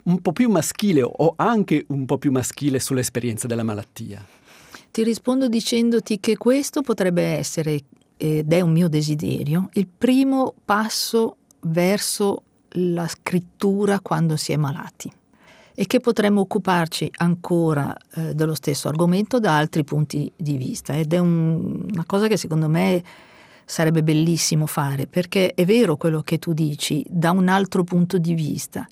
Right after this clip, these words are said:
Speaker 2: Per esempio dal punto di vista di chi sta di fianco a chi deve sopportare cure, pensieri, eccetera, eccetera, che sono i, i parenti più vicini, che di solito partecipano attivamente a questa avventura.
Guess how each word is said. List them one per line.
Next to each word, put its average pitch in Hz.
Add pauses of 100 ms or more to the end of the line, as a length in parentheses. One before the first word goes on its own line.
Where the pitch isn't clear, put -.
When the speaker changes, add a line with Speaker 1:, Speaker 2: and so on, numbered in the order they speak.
(580)
Speaker 2:
Per 196
esempio 214
dal 185
punto 190
di 180
vista 180
di 165
chi 170
sta 165
di 156
fianco 165
a 156
chi 156 (320)
deve 160
sopportare 143
cure, 147 (440)
pensieri, 143
eccetera, 135
eccetera, 135
che 220
sono 180
i, 175
i 165
parenti 156
più 165
vicini, 151
che -
di 151
solito 151 (420)
partecipano 160
attivamente 170
a -
questa 156
avventura. 147